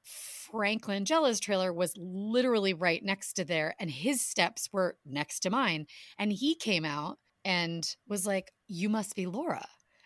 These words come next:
And I was like, "I am." He was being so attentive to me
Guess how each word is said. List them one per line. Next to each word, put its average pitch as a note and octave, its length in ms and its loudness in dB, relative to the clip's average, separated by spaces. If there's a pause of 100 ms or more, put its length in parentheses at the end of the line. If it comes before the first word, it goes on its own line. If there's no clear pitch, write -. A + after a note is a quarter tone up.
And G3 140 2
I F#3 100 2
was F#3 120 -2
like, F3+ 160 -4 (100)
"I F#4+ 200 2 (180)
am." - 240 -14 (360)
He A3+ 140 0
was B3+ 140 4
being A3 200 4
so F#3+ 500 6
attentive B3 520 0
to - 120 -4
me E4+ 320 -2